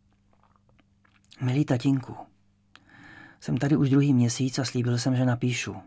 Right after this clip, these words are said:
Život je tady úplně jiný, než jsem byl zvyklý doma. Máme všechno naplánované a ven smíme jen na školní dvůr a do zahrady. Jednou týdně chodíme společně na vycházku do města.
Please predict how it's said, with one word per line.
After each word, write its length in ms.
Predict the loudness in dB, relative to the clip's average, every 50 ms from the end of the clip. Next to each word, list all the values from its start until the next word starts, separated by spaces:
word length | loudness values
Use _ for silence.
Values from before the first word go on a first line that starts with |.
| -20 _ _ _ _ _ _ _ -20 -20 -20 -20 -20 -20 -20 _ _ _ -4
Život 240 | -2 0 2 2 2
je 60 | 2
tady 200 | 4 4 4 4
úplně 380 | 4 4 4 4 6 6 6
jiný, 300 | 6 6 6 6 4 4
než 140 | 4 2 2
jsem 160 | 0 0 2
byl 120 | 2 2 2
zvyklý 320 | 2 2 2 2 2 2
doma. 420 | 4 4 2 2 0 -2 -4 -10 -16 _ _ _ -20 -20 -20 -20 -20 -20 -20 -20 -20 -20 -20 _ _
Máme 240 | 0 2 2 2 2
všechno 280 | 0 -2 -2 0 0
naplánované 880 | 0 0 0 2 2 2 4 4 4 4 4 4 4 4 2 0 0 -2
a 80 | -4 -2
ven 180 | 0 0 0
smíme 400 | 0 0 0 2 2 4 4 4
jen 200 | 4 4 2 2
na 80 | 0 -2
školní 360 | -4 -4 0 2 2 2 2
dvůr 260 | 0 0 0 0 0
a 60 | 0
do 80 | 0 0
zahrady. 500 | 0 0 0 -2 -2 -4 -6 -6 -8 -8 -10 -18 _ _ _ _ _ _ _ -20 -20 -20 -20 -20 -20 -20 -20 -20 -20 _ _ -6
Jednou 300 | -2 2 4 4 4 4
týdně 540 | 4 2 2 4 4 6 6 4 4 0
chodíme 560 | -2 -6 -6 -4 -4 -2 0 2 2 2 2 0
společně 520 | -2 -4 -4 -2 -2 -2 -2 -2 -2 0
na 80 | 0 0
vycházku 500 | 0 -2 -2 -2 -4 -4 -4 -4 -4 -2
do 120 | -2 0
města. 460 | 0 -2 -2 -2 -4 -6 -10 -10 -12